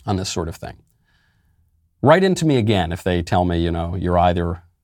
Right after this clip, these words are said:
you're either taking the shot or you're out of our school, or that, you know, write into me again. We'll talk then. But,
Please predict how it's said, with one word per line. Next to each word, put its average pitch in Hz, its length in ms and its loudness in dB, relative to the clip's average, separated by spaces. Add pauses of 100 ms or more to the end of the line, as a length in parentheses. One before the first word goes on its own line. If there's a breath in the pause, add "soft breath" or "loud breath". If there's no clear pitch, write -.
(540)
you're 95 140 0
either 92 200 4
taking 104 420 0
the 92 80 0
shot 95 420 2
or 87 80 -2
you're 85 280 -6
out 95 180 2
of 92 100 -2
our 80 160 -4
school, 82 460 -6
or 85 100 -12
that, 80 140 -8
you 123 60 -2
know, 104 80 0
write 151 200 4
into 165 200 0
me 127 120 0
again. 92 320 -2
We'll 82 80 -8
talk 90 300 -4
then. 82 280 -8
But, - 160 -12